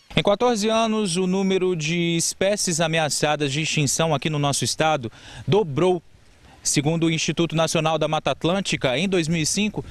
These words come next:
eram novecentas e cinquenta espécies de animais e também de plantas. Agora, esse número passou para mais de mil e oitocentas espécies.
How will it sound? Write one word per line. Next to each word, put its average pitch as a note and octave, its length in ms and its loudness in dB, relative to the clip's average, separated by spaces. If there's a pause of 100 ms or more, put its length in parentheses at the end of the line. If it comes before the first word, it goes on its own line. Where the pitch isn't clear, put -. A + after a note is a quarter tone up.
(160)
eram F3+ 200 2
novecentas F3+ 540 0
e E3 60 -2
cinquenta D#3 440 0
espécies C3+ 600 0
de A#2+ 100 0
animais E3 600 2
e D3+ 60 2
também D#3 340 0
de F3 140 -2
plantas. F#3+ 640 -2 (320)
Agora, C3 380 2 (240)
esse C3+ 180 0
número C#3+ 240 0
passou B2+ 440 0 (200)
para C3 140 2
mais C3+ 400 0
de C3+ 300 -4
mil G#3+ 500 2 (100)
e G3 120 0
oitocentas D#3+ 720 0
espécies. B2 760 -2